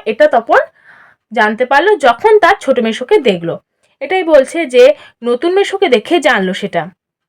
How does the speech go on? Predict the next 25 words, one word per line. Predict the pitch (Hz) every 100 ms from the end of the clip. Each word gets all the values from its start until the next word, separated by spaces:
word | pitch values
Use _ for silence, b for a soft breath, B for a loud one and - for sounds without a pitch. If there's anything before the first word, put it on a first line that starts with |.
| _ -
তবে | 302 302
আর | 392 415
পায় | 330 277 294
কে | 254
তপনকে? | 220 208 196 - 165 _ _ _ _ _ _ _ -
তপন | 294 294 330 311
গল্প | 277 269 269
কেমন | 294 269 277
হয় | 262 262 262
সেটাও | 254 247 277
জেনে | 285 269
গেছে, | 262 254 - 262
গল্প | 233 226 226 262
কি, | 254
উম, | 240 233 233 226 226
কি | 226 254
জিনিস | 240 240 254
সেটাও | 254 262 277 311
জেনে | 285 262
গেছে, | 254 247 247 226 B B B -
গল্প | 240 240 240
এখন | 269 247 233 262
আহা-, | 233 220
বুঝতেও | 196 254 294 320 330
পারে, | 285 240 202